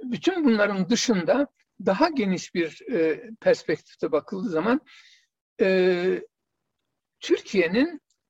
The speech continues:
Afgan halkına, Türk halkıyla Afgan halkı arasında yüz yıldan beri cer-, cereyan eden yakın ilişkiler nedeniyle, e, Afganistan'da bir şey yapılabilecekse onu en iyi yapabilecek olan ülke Türkiye'dir.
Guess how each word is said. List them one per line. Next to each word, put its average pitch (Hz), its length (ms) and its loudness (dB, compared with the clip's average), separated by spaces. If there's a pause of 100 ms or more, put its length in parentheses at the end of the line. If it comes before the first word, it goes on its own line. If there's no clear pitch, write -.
(200)
Afgan 294 420 0
halkına, 170 500 -2
Türk - 280 -2
halkıyla 208 480 0
Afgan - 540 -4 (240)
halkı 175 380 -2
arasında 156 680 0 (400)
yüz 226 320 2
yıldan 165 540 -4
beri 156 340 0 (460)
cer-, 175 440 -2 (120)
cereyan 180 400 0
eden 170 180 -4
yakın 160 340 -2
ilişkiler 175 600 -4
nedeniyle, 156 640 0 (760)
e, 175 200 0 (120)
Afganistan'da 277 760 0
bir 190 60 -6
şey 220 180 2
yapılabilecekse 226 800 -4 (320)
onu 285 200 6
en 403 260 0
iyi 302 180 4
yapabilecek 208 540 -6
olan 196 240 -2
ülke 226 300 -8
Türkiye'dir. - 760 -4